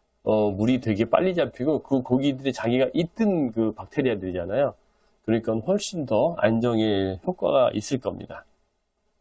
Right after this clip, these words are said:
이해하시겠죠? 예. 혹은 좀 더 적극적이면, 어,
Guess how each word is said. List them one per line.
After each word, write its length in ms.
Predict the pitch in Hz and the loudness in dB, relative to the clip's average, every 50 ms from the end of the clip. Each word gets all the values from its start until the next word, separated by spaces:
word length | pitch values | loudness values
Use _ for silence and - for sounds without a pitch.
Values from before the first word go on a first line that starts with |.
| _ - | _ 2
이해하시겠죠? 680 | 117 131 131 131 120 120 107 98 85 - - - - - _ _ _ _ _ _ _ _ _ _ - | 4 4 4 4 2 2 0 -2 -2 -4 -8 -14 -14 -14 _ _ _ _ _ _ _ _ _ _ -2
예. 340 | - 208 196 180 165 - 87 - _ _ _ _ _ _ _ - | 0 0 0 0 -2 -4 -8 -14 _ _ _ _ _ _ _ 2
혹은 280 | 214 214 214 240 214 180 | 2 4 4 4 4 2
좀 140 | 226 220 | 2 2
더 100 | 190 196 | 2 2
적극적이면, 840 | 180 - 113 - - 131 - - 127 117 117 127 170 170 120 85 - - _ _ _ _ _ _ _ _ _ - | 2 2 0 -2 -4 -6 -2 0 0 2 2 2 2 2 0 0 -4 -10 _ _ _ _ _ _ _ _ _ 2
어, 540 | - 104 104 104 104 101 98 98 95 101 | 4 4 6 6 6 6 4 4 2 0